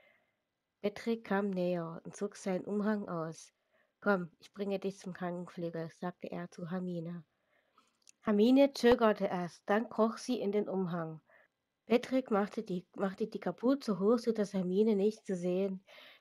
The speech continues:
nicht sehen kon-, so dass man Hermine nicht sehen konnte. Dann schaffte er sie mit Lucy in den Krankenflügel. Madame Pom-, Madame Pomfrey fand natürlich einen Trank, bei dem Hermine wieder so aussehen würde wie vorher.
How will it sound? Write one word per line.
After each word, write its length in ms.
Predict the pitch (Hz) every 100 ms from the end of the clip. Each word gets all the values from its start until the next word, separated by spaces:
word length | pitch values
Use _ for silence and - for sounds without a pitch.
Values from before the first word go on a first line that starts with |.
| _
nicht 240 | 214 226 - - _ _
sehen 460 | - 180 190 208
kon-, 320 | 202 180 170 -
so 120 | - -
dass 160 | 208
man 140 | 214 196
Hermine 360 | 190 196 220
nicht 240 | 220 220 -
sehen 280 | 185 190 196
konnte. 500 | 190 175 156 160 156 _ _ _ - - _
Dann 200 | - 214 247
schaffte 520 | 208 220 - 226 -
er 200 | 214 214
sie 380 | 190 185 196 185
mit 280 | 165 156
Lucy 420 | 180 240 233 247 247
in 180 | 180
den 180 | 190 220
Krankenflügel. 880 | 220 175 165 170 180 165 160 160 - _ _ -
Madame 340 | 226 233 190
Pom-, 400 | 202 208 254 143
Madame 340 | - 226 233 220
Pomfrey 460 | 240 269 - 269
fand 300 | - 208 226 220
natürlich 580 | 190 - 220 233 -
einen 280 | 190 190 175
Trank, 440 | - - 180 262 285 - - - _ -
bei 100 | 190
dem 280 | 208 226
Hermine 500 | 202 190 190 233 240
wieder 400 | 202 214 220 214
so 240 | 208 196 202
aussehen 520 | 165 202 - 220 208
würde 340 | 185 196 196 196
wie 120 | 202
vorher. 580 | - 180 165 170 165